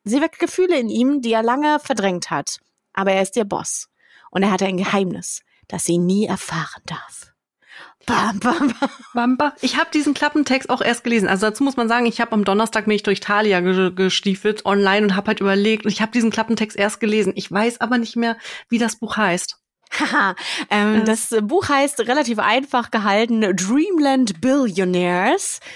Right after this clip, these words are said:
Speaker 2: Mhm.
Speaker 1: The Fine Print. Also es ist, äh, der erste Band einer Reihe, äh, die sich die Dreamland Billionaires, äh, Reihe nennt.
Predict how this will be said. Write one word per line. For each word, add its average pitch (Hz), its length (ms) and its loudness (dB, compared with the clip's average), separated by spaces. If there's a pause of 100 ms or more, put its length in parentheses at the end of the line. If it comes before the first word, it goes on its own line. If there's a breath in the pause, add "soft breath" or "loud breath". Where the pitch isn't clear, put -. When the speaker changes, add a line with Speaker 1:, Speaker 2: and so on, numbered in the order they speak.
(140 loud breath)
Speaker 2:
Mhm. 202 200 4
Speaker 1:
The 190 80 4
Fine 208 560 0 (100)
Print. 170 720 -2
Also 180 240 2
es 180 160 0
ist, 190 200 -8
äh, 185 240 2
der 175 120 0
erste 196 260 -4
Band 185 240 -2
einer 170 240 -2
Reihe, 247 420 0 (460 loud breath)
äh, 170 240 -2
die 165 140 -8
sich 170 180 -6
die 190 140 -2
Dreamland 190 680 0
Billionaires, 175 840 -2
äh, - 80 0
Reihe 175 640 0
nennt. 180 480 -2